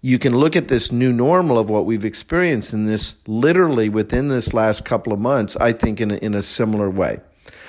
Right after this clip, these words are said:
So as we think about new normal, I want to unpack it in really three different ways for you really briefly,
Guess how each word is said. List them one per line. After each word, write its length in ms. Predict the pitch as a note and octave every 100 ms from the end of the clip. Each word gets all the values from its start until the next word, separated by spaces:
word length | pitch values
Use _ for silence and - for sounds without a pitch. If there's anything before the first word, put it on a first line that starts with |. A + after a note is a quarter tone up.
| - -
So 320 | - - C#3+
as 260 | - C#3+ C#3+
we 220 | D#3+ D#3+ - _ _ _ _ _ _ _ _
think 200 | A3+ B3
about 300 | G#3+ E3+ C3
new 180 | C3 C3+
normal, 640 | C3 B2 A2 F#2+ F#2 A#2 -
I 60 |
want 180 | C#3 D#3+
to 180 | D3 C3
unpack 540 | C3+ - B2 A#2+ -
it 100 | B2+
in 320 | A#2+ G#2+ G#2+ -
really 340 | B2+ A#2+ A2
three 320 | - C#3 G3
different 420 | F3 D3+ - A#2 G2+
ways 420 | C3+ B2+ A#2+ -
for 220 | - G#2+
you 180 | G2+ G2
really 300 | G2+ A#2+ A2+
briefly, 580 | F#2+ A2+ B2 - F#2